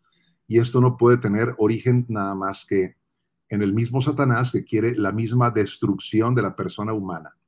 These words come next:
Entonces, eh, recordemos cómo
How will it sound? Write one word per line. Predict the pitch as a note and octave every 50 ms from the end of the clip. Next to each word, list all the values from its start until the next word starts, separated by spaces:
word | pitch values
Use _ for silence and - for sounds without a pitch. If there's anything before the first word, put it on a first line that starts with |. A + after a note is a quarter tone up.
| _ _ _ _ _ _ _ _ _
Entonces, | B2 A#2+ A#2 A#2 A#2 - C#3 C3 C3 - - - _ _ _ _ _ _ _ _ _ _
eh, | - A2 A2 G#2+
recordemos | G#2+ A#2 A2+ - A2 G#2 A2 A#2 A#2+ B2 A#2+
cómo | - - B2 B2 B2 B2+ B2+ B2 A#2+ G#2 - -